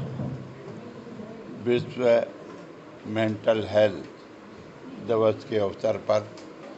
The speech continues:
एक कार्यशाला का आयोजन किया गया था, जिसमें संस्था के सभी सदस्य और सी-, सीएमओ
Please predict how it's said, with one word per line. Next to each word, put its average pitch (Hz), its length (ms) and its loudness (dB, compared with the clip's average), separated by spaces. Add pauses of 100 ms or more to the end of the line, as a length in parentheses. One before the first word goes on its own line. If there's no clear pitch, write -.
(840)
एक 113 200 -4 (760)
कार्यशाला 107 600 2
का 104 180 0
आयोजन 98 320 0
किया 101 320 -4
गया 101 200 -2
था, 113 200 -6 (2000)
जिसमें 104 400 -4
संस्था 104 440 0
के 101 160 -6
सभी 98 340 -4
सदस्य 110 560 -4 (960)
और - 80 -6
सी-, - 760 -12
सीएमओ 127 480 -2